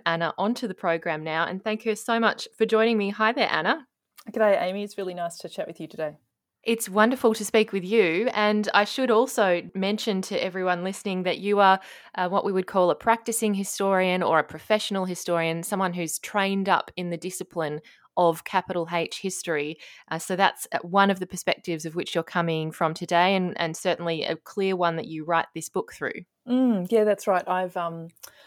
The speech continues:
Speaker 2: had the, the kind of education from, uh, everyone else's experience of mandatory history in school,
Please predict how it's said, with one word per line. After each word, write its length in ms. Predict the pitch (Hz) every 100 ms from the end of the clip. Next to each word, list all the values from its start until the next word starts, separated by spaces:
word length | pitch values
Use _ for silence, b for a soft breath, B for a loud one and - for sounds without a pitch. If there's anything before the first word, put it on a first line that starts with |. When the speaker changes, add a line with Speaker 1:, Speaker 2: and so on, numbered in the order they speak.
| B B B B B B
Speaker 2:
had 400 | - 196 190 165
the, 420 | 196 185 180 175 -
the 100 | 190
kind 300 | 190 185 175
of 100 | 175
education 720 | 196 190 202 - 196 - 190 180
from, 440 | - 180 185 220 - 202 - -
uh, 240 | 190 185 -
everyone 280 | 214 214 196
else's 320 | 208 208 196
experience 520 | - - 196 196 190
of 100 | 175
mandatory 720 | 180 180 180 - 190 175 180 -
history 400 | 202 196 196 180
in 100 | 175
school, 480 | - 220 233 262